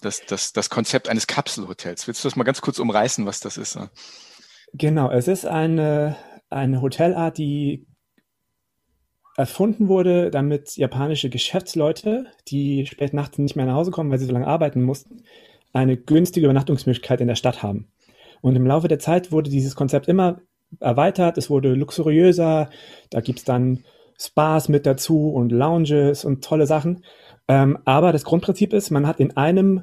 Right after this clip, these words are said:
Speaker 2: Riesenraum, äh, Dutzende, Hunderte von kleinen ein Meter auf ein Meter Kapseln,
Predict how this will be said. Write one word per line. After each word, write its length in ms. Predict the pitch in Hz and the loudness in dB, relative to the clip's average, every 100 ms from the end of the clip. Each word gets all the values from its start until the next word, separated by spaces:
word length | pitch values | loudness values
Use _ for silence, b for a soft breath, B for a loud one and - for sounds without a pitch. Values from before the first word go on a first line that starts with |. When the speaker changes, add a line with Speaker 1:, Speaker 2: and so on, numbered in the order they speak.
| - | -2
Speaker 2:
Riesenraum, 920 | 113 156 202 220 165 139 185 269 - _ _ _ _ | 0 2 4 4 4 4 2 0 -4 _ _ _ _
äh, 400 | 151 147 147 147 147 _ _ _ _ _ _ _ _ _ _ _ _ | 4 4 4 2 0 _ _ _ _ _ _ _ _ _ _ _ _
Dutzende, 760 | 214 214 - 190 175 170 - - | 4 4 4 4 6 4 2 4
Hunderte 460 | 240 240 190 175 170 | 6 6 4 4 2
von 280 | - 156 | 0 -2
kleinen 640 | - - 165 190 190 190 - | -2 0 4 4 4 2 -2
ein 220 | 143 165 | 0 2
Meter 320 | 160 165 165 | 2 0 2
auf 160 | 147 - | 0 2
ein 180 | 143 151 | 0 2
Meter 300 | 147 151 139 | 0 0 -4
Kapseln, 680 | - 156 - 117 143 220 | -4 -8 -4 -2 0 -2